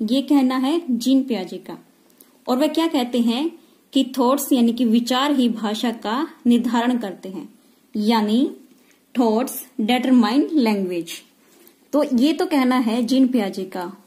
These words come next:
क्या कहते हैं पहले वे? वे कहते हैं language learning start with adaptation। तो आपको याद होगा कि जब हम Jean पियाजे की theory पढ़ रहे थे cognitive development,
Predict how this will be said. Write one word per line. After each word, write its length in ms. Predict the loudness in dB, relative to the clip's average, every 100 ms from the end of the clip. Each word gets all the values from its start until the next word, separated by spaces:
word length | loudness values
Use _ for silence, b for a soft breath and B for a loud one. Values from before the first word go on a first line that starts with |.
| -4
क्या 120 | -2
कहते 340 | 0 -2 0
हैं 200 | 0 0
पहले 280 | 0 0 2
वे? 280 | 0 -2 -6 b b -6
वे 100 | -4
कहते 300 | -2 -2 0
हैं 100 | 2
language 760 | 2 2 2 2 2 2 0 -4 b b b b
learning 540 | 4 6 6 6 6 2
start 520 | -2 -2 0 0 -2 -4
with 300 | 0 2 0 -2 -10 -12 -4
adaptation। 720 | -2 -2 -2 -8 -8 -12 -14 -18 b b b b b
तो 80 | -2
आपको 340 | 0 0 0 0
याद 300 | 2 0 0
होगा 320 | 0 0 -2
कि 180 | 0 0
जब 200 | 2 2
हम 220 | 2 2
Jean 220 | 2 2
पियाजे 340 | 2 0 -2
की 100 | -4
theory 260 | -2 0 0
पढ़ 220 | 0 -2
रहे 280 | 0 -2 -4 -4
थे 280 | -4 -4 -8 -4
cognitive 500 | -2 0 -2 -2 -2
development, 600 | -2 -2 -2 -6 -10